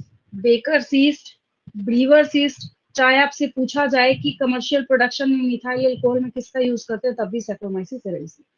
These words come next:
चलिए, इस page का screenshot लेंगे, आगे बढ़ रही हूँ मैं। ये अभी आपने जिस question का screenshot लिया, that is Baker's yeast।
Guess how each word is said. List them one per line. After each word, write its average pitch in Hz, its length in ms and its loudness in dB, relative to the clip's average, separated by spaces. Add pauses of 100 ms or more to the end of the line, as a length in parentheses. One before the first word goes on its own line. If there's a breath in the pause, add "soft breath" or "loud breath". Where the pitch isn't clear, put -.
(320)
चलिए, 247 300 4
इस 247 120 -4 (240)
page 285 260 2
का 302 100 4
screenshot 285 520 2
लेंगे, 277 260 4
आगे 254 220 4
बढ़ 254 140 0
रही 240 100 -2
हूँ 240 120 0
मैं। 294 100 -4 (4000)
ये 262 340 2
अभी 320 280 4
आपने 311 380 4
जिस 302 220 0
question 302 380 2
का 302 120 2
screenshot 294 560 0
लिया, 277 200 4
that 226 260 2
is 302 180 -2
Baker's 254 440 2
yeast। 165 280 -6